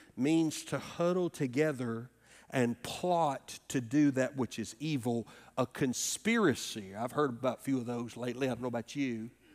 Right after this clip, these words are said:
But the greatest conspiracy in the world is what the human heart can do when I become indifferent to God's word.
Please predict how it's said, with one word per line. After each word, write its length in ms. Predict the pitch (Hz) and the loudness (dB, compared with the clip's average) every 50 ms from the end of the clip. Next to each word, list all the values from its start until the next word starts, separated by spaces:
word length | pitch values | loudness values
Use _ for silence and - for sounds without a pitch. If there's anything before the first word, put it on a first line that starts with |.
| - _ _ _ _ - - - _ - | -20 _ _ _ _ -20 -20 -20 _ -10
But 160 | 131 131 - | -10 -6 -6
the 60 | 135 | -6
greatest 560 | 117 135 143 156 165 185 165 151 131 - - | -2 2 4 6 6 6 4 2 -2 -2 -2
conspiracy 800 | - 151 139 - - - - 156 165 175 175 147 - - 160 151 | 0 0 0 0 -2 -2 0 0 2 2 2 0 0 -2 0 0
in 140 | 143 135 127 | 2 2 2
the 80 | 120 113 | 0 0
world 500 | 117 135 147 160 156 139 123 117 113 120 | 0 0 2 2 2 0 0 -2 -4 -8
is 160 | 120 - 135 | -10 -6 -6
what 180 | 139 135 - | -6 -6 -6
the 60 | - 120 | -8 -8
human 320 | - 147 151 143 139 127 | -2 0 0 0 0 -2
heart 420 | 117 113 139 147 156 147 - - | -2 0 0 0 0 0 -2 -6
can 180 | - 123 120 113 | -4 -4 -4 -2
do 240 | 120 147 151 147 135 | -2 0 0 0 0
when 140 | 120 123 120 | 0 -2 -2
I 120 | 127 131 | -2 -4
become 420 | 127 131 - - - 143 131 131 | -4 -6 -10 -8 -8 -6 -4 -4
indifferent 680 | - 123 113 107 104 123 143 - - - 143 127 - - | -4 -4 -4 -4 -4 -6 -8 -8 -8 -8 -8 -8 -8 -8
to 80 | - 117 | -12 -8
God's 380 | 107 123 117 117 117 - - | -4 -2 -2 -2 -4 -6 -8
word. 320 | 107 120 131 139 139 131 | -6 -2 -2 0 -2 -2